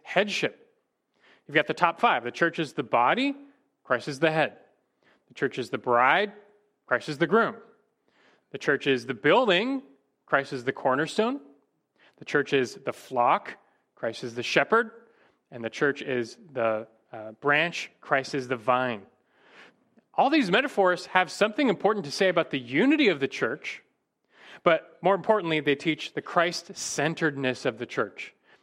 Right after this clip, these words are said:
Any church, any expression of the church that's not Christ-centered is not biblical. Jesus is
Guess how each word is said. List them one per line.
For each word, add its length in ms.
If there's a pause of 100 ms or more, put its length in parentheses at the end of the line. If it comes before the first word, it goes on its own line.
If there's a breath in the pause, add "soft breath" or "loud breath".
(140)
Any 280
church, 760 (240)
any 160
expression 560
of 100
the 80
church 320
that's 220
not 420
Christ-centered 800
is 260 (280)
not 440 (140)
biblical. 420 (920)
Jesus 420
is 400